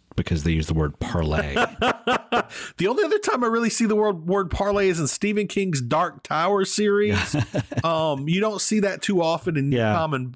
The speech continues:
Speaker 2: in the common parlance of the day.
Speaker 1: Right.
Speaker 2: Um, the thing
Speaker 1: I
Speaker 2: is, that
Speaker 1: kinda
Speaker 2: would
Speaker 1: remember
Speaker 2: really
Speaker 1: that.
Speaker 2: be, like, I kinda remember that's really,
Speaker 1: Mm-hmm.
Speaker 2: it sounds like a Chris Jericho M J F thing
Speaker 1: Mm-hmm.
Speaker 2: more than a Pinnacle versus
Speaker 1: I get,
Speaker 2: Inner
Speaker 1: yeah,
Speaker 2: Circle
Speaker 1: they,
Speaker 2: thing.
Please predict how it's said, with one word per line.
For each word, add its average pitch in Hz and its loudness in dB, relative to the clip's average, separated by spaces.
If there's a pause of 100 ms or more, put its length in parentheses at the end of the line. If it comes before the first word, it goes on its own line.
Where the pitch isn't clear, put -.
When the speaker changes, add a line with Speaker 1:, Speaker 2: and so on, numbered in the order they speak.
(100)
Speaker 2:
in 151 2
the 127 0 (280)
common 165 -2
parlance 175 0
of 139 -2
the 123 -2
day. 170 0 (160)
Speaker 1:
Right. 95 2
Speaker 2:
Um, 151 0 (120)
the 165 -2
thing 269 0
Speaker 1:
I - 4
Speaker 2:
is, 214 2
that 220 2
Speaker 1:
kinda 233 2
Speaker 2:
would 240 2
Speaker 1:
remember 208 4
Speaker 2:
really 254 2
Speaker 1:
that. 254 2
Speaker 2:
be, 147 0 (240)
like, 160 -2
I 160 -2
kinda 175 0
remember 190 0
that's 165 -2
really, 180 2
Speaker 1:
Mm-hmm. 156 2
Speaker 2:
it 143 -2
sounds 156 0
like 156 -2
a 127 -4
Chris - -2
Jericho 131 0
M 127 0
J 110 0
F 131 -4
thing 147 -2
Speaker 1:
Mm-hmm. 110 2
Speaker 2:
more 147 4
than 143 0
a 120 0
Pinnacle 139 0
versus 127 0
Speaker 1:
I 175 2
get, 165 -2
Speaker 2:
Inner 127 0
Speaker 1:
yeah, 117 2
Speaker 2:
Circle 117 2
Speaker 1:
they, 120 2
Speaker 2:
thing. 151 -2